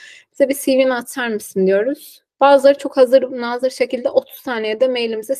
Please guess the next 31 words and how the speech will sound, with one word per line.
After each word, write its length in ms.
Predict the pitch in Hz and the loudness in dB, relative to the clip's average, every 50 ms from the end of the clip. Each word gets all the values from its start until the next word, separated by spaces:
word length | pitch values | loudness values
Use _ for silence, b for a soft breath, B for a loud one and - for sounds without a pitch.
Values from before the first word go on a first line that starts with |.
| - - | -8 -10
C 140 | 247 214 | -6 -2
V 120 | 185 180 185 | -2 -2 -4
düşüyor. 420 | 185 180 - - - 247 240 185 - B B B B B B B B B - | -4 -12 -10 -4 0 0 0 0 -2 B B B B B B B B B 0
Bazıları 360 | 262 254 254 254 254 269 262 | 2 4 4 6 6 4 4
diyor 100 | 302 302 | 4 0
ki, 100 | 311 247 | -4 -2
"Benim 160 | 262 262 269 | -2 -2 -2
hiç 180 | 269 - - - | -4 -10 -14 -14
C 180 | - - 269 269 | -8 -6 -4 -2
V'm 140 | 277 285 | -2 -2
yok, 160 | 311 330 330 - | -2 -4 -6 -6
ben 260 | 233 233 240 240 240 240 | -6 -8 -6 -6 -6 -10
bir 80 | 240 233 _ _ _ _ - | -12 -14 _ _ _ _ -14
hazırlayıp 560 | 240 240 233 - 240 226 233 233 233 233 - | -10 -8 -6 -4 -2 -2 0 -2 -2 -2 -4
döneyim." 360 | 220 208 208 214 214 214 226 | -6 -6 -6 -6 -8 -2 2
diyor 180 | 240 262 269 262 | 4 4 4 4
ve 120 | 262 262 | 2 -2
onu 240 | - - 254 254 262 | -2 -4 -8 -8 -8
çok 240 | 262 - 302 - - | -8 -10 -12 -8 -6
panik 280 | 285 269 262 277 277 | -4 -4 -4 -6 -10
bir 60 | - - | -12 -12
şekilde 280 | - 277 262 254 - | -8 -8 -4 0 0
hazırlıyor. 360 | 262 254 262 254 240 254 254 | 0 0 0 -2 0 0 0
Yazım 320 | 247 226 214 196 190 226 233 | 0 0 -2 -4 -4 -6 -8
hataları 600 | 247 - - - 269 254 247 254 262 254 254 247 | -10 -10 -10 -8 -6 -4 -2 0 0 0 0 -2
oluyor. 340 | 247 240 254 254 254 254 254 262 _ B B B B B B B B B _ | -2 -2 -2 0 0 0 0 -4 _ B B B B B B B B B _
İşte 260 | - - - 254 247 | -12 -8 -8 -8 -6
tam 300 | - 262 262 262 262 262 _ _ _ _ _ - - | -4 -4 -4 -4 -4 -6 _ _ _ _ _ -12 -6
oradaki 400 | - 240 240 254 262 - 262 226 | -4 -2 -2 -2 -2 -4 -4 -2
gördüğümüz 540 | 240 240 240 240 226 247 247 254 254 - | 0 0 0 0 -2 -4 -6 -6 -8 -10
kişiyle 460 | - - - - - 262 254 240 254 | -14 -18 -16 -10 -6 -2 2 2 2